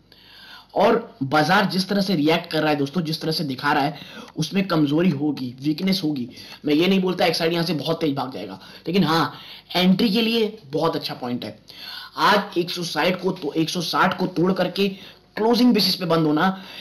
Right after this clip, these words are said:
ये इसको structurally, technically और support हिसाब से भी बहुत weak है दोस्तों, ठीक है।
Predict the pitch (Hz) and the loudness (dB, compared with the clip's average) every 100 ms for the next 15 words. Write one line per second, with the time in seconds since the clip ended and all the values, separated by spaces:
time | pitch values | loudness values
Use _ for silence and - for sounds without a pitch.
0 | - 143 190 233 - - - - 202 - | -14 -2 2 2 -2 -8 -6 0 0 0
1 | 170 - 175 196 185 - 165 185 190 208 | -4 -2 0 0 0 -2 -2 0 2 0
2 | - - - 185 185 175 202 190 - 147 | -4 -10 0 2 2 2 2 2 2 -2
3 | - 123 120 - - - 143 156 196 143 | -2 -8 -12 -18 -20 -4 0 4 4 2
4 | 131 123 123 - - _ _ _ _ - | -2 -6 -12 -16 -20 _ _ _ _ -18
5 | - - - - 175 208 208 | -18 -20 -20 -10 -2 -2 -2